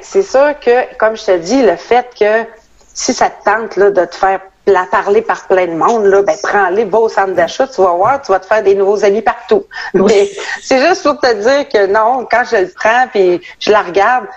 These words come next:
Speaker 1: je vois la création de la personne qui a fait ça, tu sais. Euh, ce que je veux te dire, c'est que les Reborn sont faits sculptés par un sculpteur, mais les Realborn, comme
Speaker 2: Mhm.
Speaker 1: Logan,
Speaker 2: Mhm.
Speaker 1: c'est une,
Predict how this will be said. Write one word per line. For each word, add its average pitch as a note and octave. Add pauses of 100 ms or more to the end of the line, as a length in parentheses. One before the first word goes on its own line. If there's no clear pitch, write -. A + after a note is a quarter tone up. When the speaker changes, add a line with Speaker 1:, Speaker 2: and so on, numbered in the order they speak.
(280)
Speaker 1:
je D3+
vois A3+
la F#3+
création G#3+
de F#3
la E3
personne -
qui G3+
a -
fait D#3
ça, A3
tu A3
sais. A3+ (340)
Euh, G3
ce G3
que A3+
je F#3+
veux G#3
te G3+
dire, D4
c'est A3
que -
les G3+
Reborn F#3+ (140)
sont F3+
faits A#3+ (100)
sculptés -
par G3+
un -
sculpteur, F3
mais E3
les F3
Realborn, F#3 (180)
comme G#3
Speaker 2:
Mhm. F3
Speaker 1:
Logan, F3 (240)
Speaker 2:
Mhm. D#3
Speaker 1:
c'est B3+
une, G#3